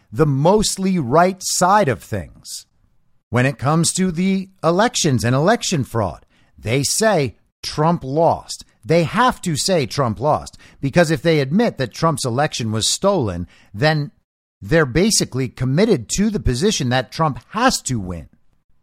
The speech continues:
because otherwise they are just helping to cement the injustice. And some of them are fine to do that, by the way, because they're liars and frauds and they hate America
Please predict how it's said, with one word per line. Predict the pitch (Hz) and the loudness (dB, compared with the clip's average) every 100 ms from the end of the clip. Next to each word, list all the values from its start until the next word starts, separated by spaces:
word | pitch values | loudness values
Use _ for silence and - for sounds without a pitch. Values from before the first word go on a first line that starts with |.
| 123 | -4
because | 151 175 147 | 2 4 2
otherwise | 160 254 226 120 120 123 98 | 4 4 4 2 4 4 2
they | 151 | 2
are | 160 | 2
just | 127 156 - | 2 0 0
helping | 151 160 156 135 | -2 -2 0 -2
to | 151 143 | -2 -4
cement | - 147 160 151 | -2 0 0 -2
the | 117 127 | -4 -2
injustice. | 120 101 196 - 110 98 - | 0 4 2 2 -4 -8 -6
And | 127 - | -4 2
some | 226 | 2
of | 180 | 2
them | 123 117 | 2 -2
are | 113 | -2
fine | - 147 107 | 2 2 0
to | 85 | -4
do | 147 180 | -2 0
that, | 98 90 - | -2 -6 -6
by | 92 | -6
the | 87 | -6
way, | 87 92 123 - _ _ | -6 -4 -4 -8 _ _
because | 120 113 139 92 | -8 0 0 2
they're | 120 113 110 - | 2 2 -2 -6
liars | 95 110 113 104 101 | -2 0 2 -2 -2
and | 95 | -4
frauds | - 117 101 107 | -2 -2 0 -2
and | 101 107 | -4 -2
they | 110 104 | -2 -2
hate | 113 98 | -4 -2
America | 98 156 110 - | -2 -2 -2 -6